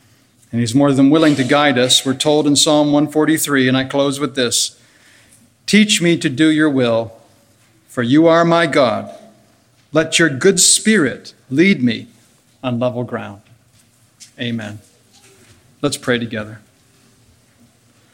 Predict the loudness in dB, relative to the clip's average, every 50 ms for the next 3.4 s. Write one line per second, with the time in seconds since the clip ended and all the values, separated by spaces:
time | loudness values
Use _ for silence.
0 | _ _ _ _ _ _ _ -20 -20 -20 _ _ _ _ _ _ _ _ _ _
1 | _ _ _ _ _ _ _ _ _ _ _ _ _ _ _ _ -6 -4 -2 0
2 | 2 2 2 0 0 0 2 2 2 2 0 0 0 0 -2 -2 -2 0 0 -2
3 | -2 -4 -8 -8 -8 -8 -12